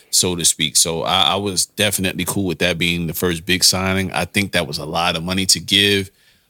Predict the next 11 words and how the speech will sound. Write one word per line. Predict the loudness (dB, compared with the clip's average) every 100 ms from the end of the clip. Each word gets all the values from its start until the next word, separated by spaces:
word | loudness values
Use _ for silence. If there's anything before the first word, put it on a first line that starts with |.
| -4
Uh, | -2 0
but | -2 -2
again, | 0 0 -2 -12 _
we | -6
have | -2 0 0
the, | -4 -4
the | -6
picks | -6 -2 0 0
in | 0
the |
draft, | -2 0 2 4 2 -2